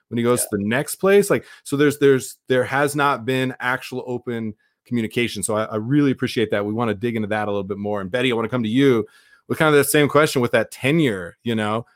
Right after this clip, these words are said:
Speaker 1: have you put yourself or seen people that have put themselves in a position where they stay somewhere for a year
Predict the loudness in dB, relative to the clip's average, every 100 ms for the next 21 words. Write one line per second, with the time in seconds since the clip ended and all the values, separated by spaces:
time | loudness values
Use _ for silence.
0 | _ -6 -4 -4 -2 2 2 0 -6 _
1 | 0 0 0 2 2 2 0 -2 -2 -2
2 | -2 0 2 2 0 -4 -2 0 0 -2
3 | -6 -4 -4 -2 -2 -2 -4 -4 0 0
4 | 0 -2 -4 -2 -2 -4 -6 -10 _ _
5 | _ -4 -4 -2 -8 -12 -4 -2 0 0
6 | -4